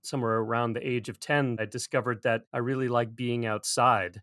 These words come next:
And, uh, and I remember climbing a tree for the first time just on my own. I kinda wandered away from, you know, the house and was out in the forest.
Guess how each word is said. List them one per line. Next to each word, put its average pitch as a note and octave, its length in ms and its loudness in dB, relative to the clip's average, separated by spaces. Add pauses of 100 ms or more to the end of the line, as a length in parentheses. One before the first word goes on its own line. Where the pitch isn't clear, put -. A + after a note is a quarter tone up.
(140)
And, G#2 480 -4
uh, G#2 320 2
and A2+ 100 -2
I A2+ 40 2
remember A#2 560 2
climbing C3+ 520 2
a A2 60 -2
tree A#2 540 -2
for - 180 -6
the A2+ 100 -6
first C#3 320 0
time A2 440 0
just G#2+ 200 -8
on B2 200 0
my G#2 180 0
own. G2 300 0
I F#2+ 160 -6
kinda G2+ 240 -6
wandered G2+ 420 -4
away G2 320 -2
from, F#2+ 460 -8
you C3 60 -6
know, A2 100 -2
the G2+ 80 -4
house A#2+ 420 2
and G2+ 140 -4
was G2+ 120 -4
out G#2+ 220 2
in B2 80 -6
the G2+ 80 -6
forest. A2+ 560 0